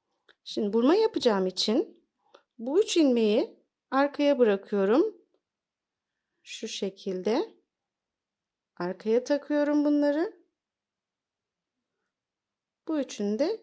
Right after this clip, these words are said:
üste çıkaracağım. Hep kenardakini içe alıyoruz. Ve kenardan aldığımız ilmeği sekiz kez örüyoruz.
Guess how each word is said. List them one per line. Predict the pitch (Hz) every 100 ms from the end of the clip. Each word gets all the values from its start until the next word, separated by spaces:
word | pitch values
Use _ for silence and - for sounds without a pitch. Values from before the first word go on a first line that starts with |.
| -
üste | 254 - 202
çıkaracağım. | - - 170 165 - - - _ _ _ - _ _
Hep | - 415 -
kenardakini | - 392 311 247 226 233 330 294
içe | - 233
alıyoruz. | 180 160 - - - - - - _ _ _ _ _ _ _ _ _ _ _ _ _ _ _ _ _ _ -
Ve | 226 330
kenardan | - 294 302 294 415
aldığımız | 381 311 262 247 214
ilmeği | 220 202 196 190 180 _ _ _
sekiz | - - 226 208 -
kez | 185 170
örüyoruz. | 170 147 139 - - -